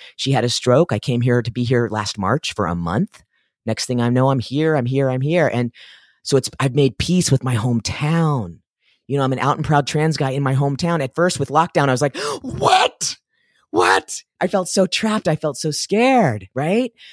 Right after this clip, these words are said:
But it's like, no, the gift is I get to be myself. I get to be in my hometown. I get to requalify Virginia is for lovers. Yes, I'm here. I'm a lover of humanity. I shouldn't be an optimist with my life story, and I am.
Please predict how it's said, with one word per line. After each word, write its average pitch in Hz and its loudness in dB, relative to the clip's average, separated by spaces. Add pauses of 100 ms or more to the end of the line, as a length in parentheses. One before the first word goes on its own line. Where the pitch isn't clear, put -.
(160)
But 156 -4
it's - -6
like, 175 -4
no, 208 4
the 127 -2
gift 185 -2
is 180 0
I 139 -6
get 170 -4
to 165 -4
be 170 -2
myself. 156 -2 (320)
I 127 -6
get 175 -4
to 170 2
be 147 4
in 135 6
my 123 4
hometown. 107 2
I 113 -4
get 175 -4
to 135 -6
requalify 143 2
Virginia 127 0
is 117 -4
for 117 -2
lovers. 95 -4
Yes, 156 0
I'm 123 -2
here. 151 2
I'm 117 0
a 113 0
lover 139 2
of 127 0
humanity. 101 -6 (760)
I 220 6
shouldn't 170 2
be 143 2
an 113 0
optimist 107 0
with 101 -10
my 110 -4
life 101 -6
story, 95 -6
and 110 -4
I 92 -8
am. 101 -8